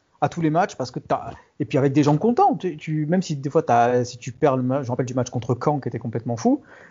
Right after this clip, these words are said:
euh, voilà, je vais organiser un date en regardant le match, mais bon, bref, passons. Mais, euh, <laughs> mais, euh... mais, euh... mais, euh, voilà, si tu veux, euh, il se passe un truc incroyable, alors ouais, t'as perdu, mais ouais, t'as vécu un truc aussi.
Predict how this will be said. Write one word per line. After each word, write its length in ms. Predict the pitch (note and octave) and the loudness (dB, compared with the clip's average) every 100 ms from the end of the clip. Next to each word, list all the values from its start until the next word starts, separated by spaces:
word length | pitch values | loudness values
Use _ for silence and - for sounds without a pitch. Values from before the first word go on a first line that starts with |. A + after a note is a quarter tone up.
| - C3 | -8 0
euh, 180 | B2+ | 2
voilà, 160 | B2 C#3+ | 4 4
je 80 | C3+ | 4
vais 40 | |
organiser 320 | B2 C3 C3 | 2 0 2
un 120 | C3 B2+ | 0 2
date 240 | D3 D3 | 2 2
en 40 | |
regardant 200 | A#2+ A#2+ | 0 -2
le 40 | A#2 | -2
match, 180 | A2+ B2+ | -6 -4
mais 80 | B2 | -4
bon, 60 | |
bref, 240 | B2 B2 - | 0 -2 -2
passons. 220 | B2+ A2+ B2+ - - E3 | -6 -6 -14 -16 0 6
Mais, 160 | C#3 | 8
euh, 80 | B2+ - F#3+ - G#3 G#3+ | 6 6 0 2 2 2
<laughs> 800 | - - - - F3 A3+ A#3 F#3 | -2 -8 -6 0 0 0 -4 0
mais, 300 | C#3+ B2+ D#3 | 2 6 6
euh... 140 | C#3 D#3 G3+ G3 - | 6 4 -8 -12 -4
mais, 320 | D3+ D#3+ E3 | -2 0 2
euh... 720 | D3+ C#3 C3 B2+ A#2+ A#2+ C#3 F#3 | 4 6 6 6 6 2 -4 -6
mais, 460 | D#3+ D#3 D3+ D3 | -4 -2 0 2
euh, 140 | C#3+ C3+ | 2 2
voilà, 260 | E3 B3 | 4 2
si 140 | A3+ D3+ | 0 -4
tu 160 | - | -6
veux, 260 | D3+ A#3 A3+ | -2 0 2
euh, 320 | D3 C3+ C3+ | 2 2 0
il 40 | C#3 | -2
se 100 | - | -2
passe 140 | E3 | 0
un 60 | E3 | 2
truc 140 | E3 | 2
incroyable, 580 | D#3 B2+ D3 A#3 G3 E3 - | 2 4 4 4 0 -10 -10
alors 140 | - - | -6 2
ouais, 100 | F#3+ | 2
t'as 120 | B2+ | 2
perdu, 440 | C3+ A#2 B2+ A3+ G#3+ - A#2 | -2 -4 -4 -8 -10 -18 -6
mais 100 | A#2 | 2
ouais, 140 | G3 | 2
t'as 100 | G3+ | 2
vécu 240 | C3+ B2 | -2 -4
un 60 | G3 | -6
truc 180 | F#3 F3+ | -4 -4
aussi. 320 | F#3 - B2+ | -4 -6 -18